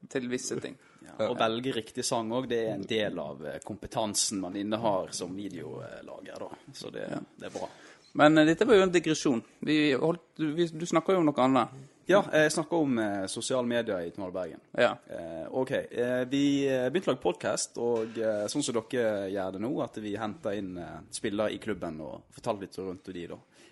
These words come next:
Speaker 2: Veldig snever målgruppe mot Måløy, for det var stort sett der alle kom fra.
Speaker 1: <laughs> Ja.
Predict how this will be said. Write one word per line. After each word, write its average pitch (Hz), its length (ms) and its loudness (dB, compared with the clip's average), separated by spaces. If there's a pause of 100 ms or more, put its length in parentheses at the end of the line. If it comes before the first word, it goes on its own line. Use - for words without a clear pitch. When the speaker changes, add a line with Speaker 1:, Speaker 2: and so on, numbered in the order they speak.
Speaker 2:
Veldig 110 320 0
snever 123 340 0
målgruppe 98 640 -2
mot 98 180 -6
Måløy, 98 360 -2
for - 100 -12
det 95 80 -4
var 92 80 -2
stort 101 180 -8
sett 95 160 -6
der 98 140 -2
alle 95 180 -2
kom 101 180 -8
fra. - 180 -4
Speaker 1:
<laughs> - 200 -4
Ja. 135 200 -6